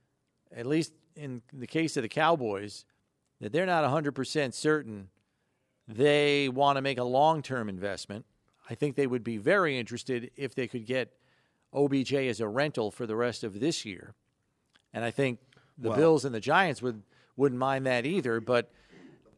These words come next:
Speaker 1: I
Speaker 2: The
Speaker 1: think from the word go, it's been stated that Beckham is looking for more than that.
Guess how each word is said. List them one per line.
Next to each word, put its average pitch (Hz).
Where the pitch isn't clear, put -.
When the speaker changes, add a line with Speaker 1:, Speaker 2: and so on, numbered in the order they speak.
Speaker 1:
I 160
Speaker 2:
The 147
Speaker 1:
think 240
from 233
the 196
word 185
go, 196
it's 120
been 135
stated 165
that 120
Beckham 175
is 123
looking 151
for 131
more 151
than 113
that. 87